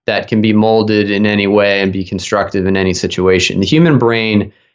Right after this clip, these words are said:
has a lot of hardwired stuff that kind of pushes us around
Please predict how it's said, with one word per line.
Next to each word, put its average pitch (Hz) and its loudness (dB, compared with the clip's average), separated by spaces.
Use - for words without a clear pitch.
has 117 -4
a 113 0
lot 110 0
of 101 -10
hardwired 104 0
stuff - -4
that 104 -4
kind 113 -4
of 90 -12
pushes 131 -2
us 110 -2
around 101 -2